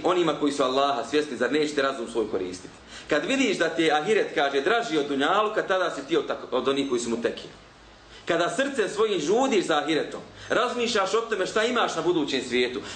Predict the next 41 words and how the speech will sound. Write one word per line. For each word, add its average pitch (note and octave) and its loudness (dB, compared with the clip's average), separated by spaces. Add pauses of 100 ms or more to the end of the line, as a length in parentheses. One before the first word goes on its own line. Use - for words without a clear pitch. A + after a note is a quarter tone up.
kako A#3+ 2
ćeš G3 0
pred F#3 0
Allaha F#3 4
stati, G3+ 0
s - -6
čime G#3+ 2
ćeš D#3+ -2
pred F3+ 2
njega D3+ 0
doći, D3 0 (260)
tada A3+ 2
znaj A3 2
da E3 2
si D3 -4
krenuo F#3 2
putem G3 2
da F3 2
imaš F3+ 0
osobinu C#3+ 0
takvaluka. C#3 0 (480)
A C3 0
to - 2
u D#3+ 2
Ramazanu E3 2
trideset F#3+ 0
dana E3 0
sebe C3+ -4
učimo, G2 -8 (260)
da D3 4
imamo F#3 2
takvaluk, D#3 -2 (300)
svijest G3 -2
o D#3 2
Allahu D3 0
uzvišenom. F#2+ -6 (1000)
Jer A#2+ 0
niko G3 0
se E3 0
u D3 4
Ramazanu, C#3 2